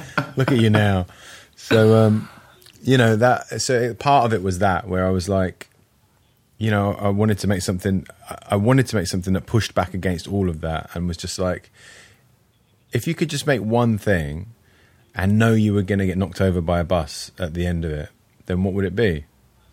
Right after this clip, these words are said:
That was the question I was asking myself, I guess. I started to ask myself. And this is the answer to it. I knew that I wanted to make something that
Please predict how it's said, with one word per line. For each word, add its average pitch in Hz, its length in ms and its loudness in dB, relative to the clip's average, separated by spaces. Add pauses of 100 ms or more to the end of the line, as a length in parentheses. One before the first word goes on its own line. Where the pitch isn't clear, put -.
(240)
That 92 80 -6
was 85 100 -4
the 90 80 -10
question 87 320 -8
I 78 60 -6
was 82 180 -8
asking 87 160 -12
myself, 82 340 -12
I 87 60 -12
guess. 82 400 -14 (200)
I 95 100 -8
started 87 340 -8
to 87 100 -6
ask 85 140 -10
myself. 85 440 -12 (840)
And 117 160 -4
this 127 160 -4
is 117 120 -6
the 117 80 0
answer 131 260 0
to 87 220 -4
it. 82 100 -8
I 90 80 -4
knew 107 200 2
that 98 120 0
I - 20 -2
wanted 98 280 0
to 95 100 -4
make 95 200 -2
something 90 560 -6
that 90 340 -2